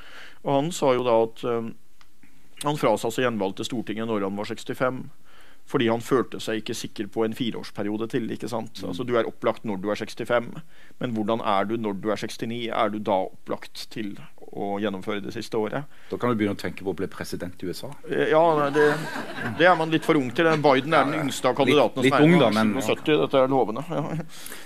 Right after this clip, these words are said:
Speaker 1: Nei da, det er klart at det, det er mye, og, og U S A har jo gått litt andre veien da, at man nå er kommet dit hen at det er veldig mye gamle kandidater.
Speaker 2: Mm.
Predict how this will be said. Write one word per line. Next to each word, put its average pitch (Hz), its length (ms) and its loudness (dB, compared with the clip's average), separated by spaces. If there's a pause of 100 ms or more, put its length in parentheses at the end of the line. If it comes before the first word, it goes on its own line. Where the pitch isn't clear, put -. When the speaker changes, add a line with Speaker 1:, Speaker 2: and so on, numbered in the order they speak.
(100)
Speaker 1:
Nei 165 160 10
da, 180 80 10
det 165 100 4
er 160 140 4
klart 151 180 2
at 147 160 0
det, 139 300 4
det 151 100 4
er 147 60 0
mye, 139 180 2
og, 151 220 4
og 160 240 2
U - 20 4
S 156 120 0
A 180 100 6
har 175 80 6
jo 147 160 2
gått 139 100 -6
litt 135 160 0
andre 107 460 0
veien 151 320 0
da, 117 100 4 (140)
at - 80 -10
man 117 260 -2
nå 110 160 0
er 110 80 4
kommet 110 300 -4
dit 107 100 -2
hen 104 160 0
at 104 80 -4
det 120 80 -2
er 113 80 0
veldig 104 160 -2
mye 107 140 -2
gamle 104 260 -2
kandidater. 117 600 -2 (320)
Speaker 2:
Mm. 87 120 -10